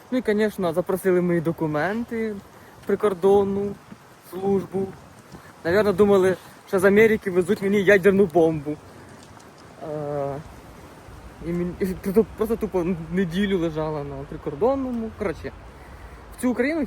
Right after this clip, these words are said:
хер що, що ввезеш, все через жопу якось. Але я знаю, що з України хорошо вивозять дерево. Опа. Тупо за пару днів. Ну, тут буде, коротше, жилий район. Так.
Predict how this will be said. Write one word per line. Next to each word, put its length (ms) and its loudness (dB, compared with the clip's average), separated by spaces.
хер 140 0
що, 260 -6
що 120 -4
ввезеш, 400 -4
все 280 -8
через 220 -6
жопу 240 -6
якось. 220 -12
Але 100 4
я 80 4
знаю, 260 4
що 140 -2
з 60 2
України 360 2
хорошо 600 4
вивозять 560 6
дерево. 540 0
Опа. 400 -6
Тупо 220 -6
за 120 0
пару 240 0
днів. 220 -10
Ну, 60 -6
тут 120 2
буде, 160 4
коротше, 220 -6
жилий 200 -2
район. 240 -6
Так. 380 -4